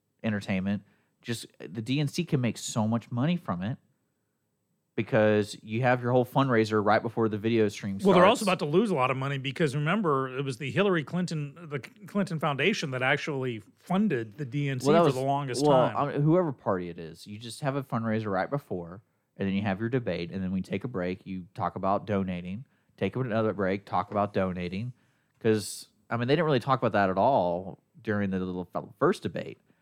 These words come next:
Speaker 1: 'Cause I don't think people realize, oh, you're supposed to donate to these parties to actually keep
Speaker 2: <laughs>
Speaker 1: them going. But, uh,
Speaker 2: But my sense was, uh, uh, again, with, with Biden, who was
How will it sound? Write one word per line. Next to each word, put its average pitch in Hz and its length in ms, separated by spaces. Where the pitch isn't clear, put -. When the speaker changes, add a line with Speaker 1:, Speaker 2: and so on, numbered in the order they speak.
Speaker 1:
'Cause 107 200
I 120 80
don't 135 140
think 135 140
people 117 220
realize, 110 380
oh, 110 80
you're 104 100
supposed 104 200
to - 40
donate 98 460
to - 100
these 90 260
parties 107 640
to 110 80
actually 165 320
keep 190 200
Speaker 2:
<laughs> - 20
Speaker 1:
them 101 160
going. 101 460
But, 98 200
uh, 92 420
Speaker 2:
But 311 100
my 302 120
sense 339 300
was, 220 280
uh, 196 340
uh, 196 40
again, 214 340
with, 170 140
with 156 260
Biden, 165 720
who 165 600
was 185 580